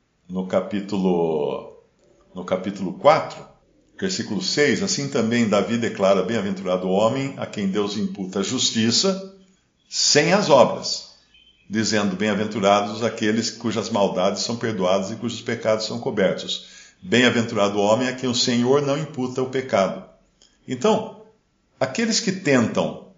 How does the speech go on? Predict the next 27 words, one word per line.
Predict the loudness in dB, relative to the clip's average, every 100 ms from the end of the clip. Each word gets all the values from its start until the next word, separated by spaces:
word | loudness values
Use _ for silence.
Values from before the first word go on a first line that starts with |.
| _
se | -8 -4
salvar | 2 4 4 6 6
ou | 6 4
serem | -2 0 2 4
justificados | 2 2 -2 -4 -6 -2 2 2 0 -4
pela | 2 2
guarda | 4 2 2 0
da | 0
lei, | 0 0 -2 -4 -8 -18 _ _ _ _ -6
nada | 0 4 4 4
mais | 0 0 0
estão | 0 0 2 2 2
do | -2
que | -4 -2
se | -2
condenando. | -2 -4 -2 -2 -2 -2 -4 -12 -20 _ _ _ _ _
Porque | -4 2
a |
lei | 4 4
não | 0
pode | 0 0 0
salvar, | 0 2 2 2
a |
lei | -2 -4 -2
só | -4
pode | -2 -4
condenar. | -4 -6 -4 -4 -6 -10